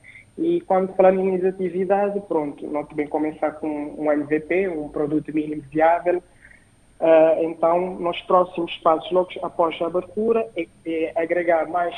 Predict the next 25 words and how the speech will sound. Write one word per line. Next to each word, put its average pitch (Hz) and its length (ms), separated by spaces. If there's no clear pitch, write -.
funcionalidades 156 920
à 156 60
plataforma, 180 840
que - 120
acrescentar 160 580
valor, 165 500
já 170 200
não 170 140
tem 156 300
um 156 120
leque, 156 360
ah, 151 460
de 151 60
inovações 160 680
que 165 120
não 185 140
quer, 165 440
ah, 147 380
impli-, 151 360
eh, 147 400
implementar 147 580
na 143 80
plataforma, 185 680
mas 160 220
isso 165 180